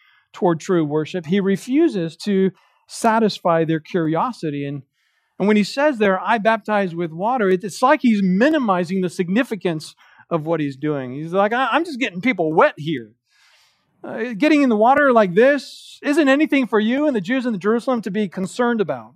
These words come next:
But I'll tell you what you should be concerned about," he says.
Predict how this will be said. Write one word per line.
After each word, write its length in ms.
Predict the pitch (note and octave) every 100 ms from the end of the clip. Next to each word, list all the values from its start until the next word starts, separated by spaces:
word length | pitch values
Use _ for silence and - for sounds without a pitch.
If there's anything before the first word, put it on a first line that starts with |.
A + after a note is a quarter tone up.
| -
But 100 | G3+
I'll 160 | B3 D#4+
tell 260 | D4+ C4
you 160 | A3 F#3+
what 160 | G#3
you 140 | F#3 E3+
should 340 | - D4 F4
be 140 | B3+ F3
concerned 500 | C#3 C#3 - A#2+ A2+
about," 420 | A2+ G#2 C#3 - _ _ _ _ _ _
he 140 | - G#2
says. 640 | - G#2+ A#2+ F3+ -